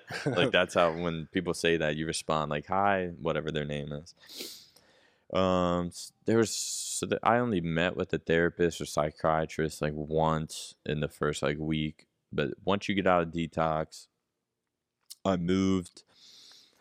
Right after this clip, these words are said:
Speaker 1: to, like, the real world, the real, like,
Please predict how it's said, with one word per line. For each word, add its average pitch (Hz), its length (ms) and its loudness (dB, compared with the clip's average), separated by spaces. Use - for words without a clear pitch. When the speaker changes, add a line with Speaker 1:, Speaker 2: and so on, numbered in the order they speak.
Speaker 1:
to, 87 580 2
like, 80 180 0
the 87 100 2
real 98 580 6
world, 95 580 2
the 85 140 2
real, 95 600 0
like, 82 340 -2